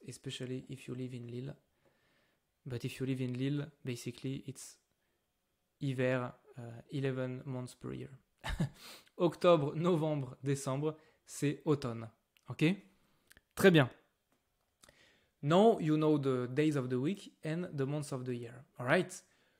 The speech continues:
Pour dire la date en français, pour dire la date en français, on a le jour, la date, le mois et l'année.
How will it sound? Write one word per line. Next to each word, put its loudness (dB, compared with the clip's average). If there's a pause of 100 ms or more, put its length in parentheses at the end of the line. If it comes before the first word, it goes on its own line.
(280)
Pour 6
dire 2 (160)
la 0
date 0 (120)
en -2
français, -4 (680)
pour -4
dire 0
la -2
date 2 (220)
en 0
français, -6 (240)
on -2
a -8 (440)
le 12
jour, 4 (1040)
la 8
date, 0 (840)
le 6
mois 2 (840)
et 0
l'année. 0